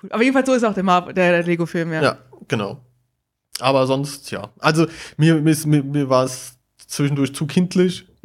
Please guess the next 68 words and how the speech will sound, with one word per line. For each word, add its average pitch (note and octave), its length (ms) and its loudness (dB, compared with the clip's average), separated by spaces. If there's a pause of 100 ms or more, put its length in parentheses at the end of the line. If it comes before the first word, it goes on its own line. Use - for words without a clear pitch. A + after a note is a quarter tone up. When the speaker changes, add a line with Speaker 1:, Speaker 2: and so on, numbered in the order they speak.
(120)
Speaker 2:
Also G#3 200 2
Speaker 1:
Mhm. - 60 2
Speaker 2:
auch G#3+ 100 0
diese, C#3 280 -6 (220)
diese D3 160 -2
ganzen E3 220 0
Speaker 1:
Ah. C#3 40 0
Speaker 2:
Echtwelt-Szenen D3+ 640 2
sind C#3 260 -2
alle C3+ 160 -2
Sachen, C#3 200 -2
die C3 80 0
ich B2 80 -2
nicht B2 140 -6
brauche. B2 260 0
Also C#3+ 160 -2
generell D3 320 2
diese D#3 120 -2
Verbindung D3+ 380 2
mit C#3+ 140 2
der A2+ 80 2
echten D3 240 -2
Welt D#3 220 2
ist - 400 -12
irgendwas, B2+ 400 0
was - 340 -2 (560)
ich - 160 -4
nicht B2 160 -2
wirklich B2 480 0
brauche. D#3+ 520 2 (100)
Speaker 1:
Oder E3 180 -6
diese E3 120 -6
ganzen F3 260 -2
Duplo-Anspielungen F#3 1300 2
und, D3 100 0
Speaker 2:
Ja. F3+ 240 0
Speaker 1:
äh, E3+ 120 0
die E3 200 0
Lego E3+ 240 2
Friends F#3 400 -2
und F3 100 -4
sowas F3 260 0
alles. F3 460 -6
Speaker 2:
Ja, B2+ 220 0
und B2+ 80 0
dann A#2 100 -2
alles A#2+ 280 -4 (140)
an, C#3+ 120 0
an C#3 60 0
Speaker 1:
Und D#4+ 200 2
da E4+ 100 2
waren E4 120 0
aber F4 100 2
auch D#4+ 40 2
noch E4 80 0
ein D#4 40 -6
paar D4+ 100 0
Techniksachen - 500 -6
dabei. - 180 -6
Das - 100 -10
fand, A3 260 -2
das G#3+ 100 -2
fand A#3 120 2
ich G3+ 100 0
auch D#3+ 60 2
ein - 20 -4
bisschen D3+ 160 -8
doof. D3 220 -10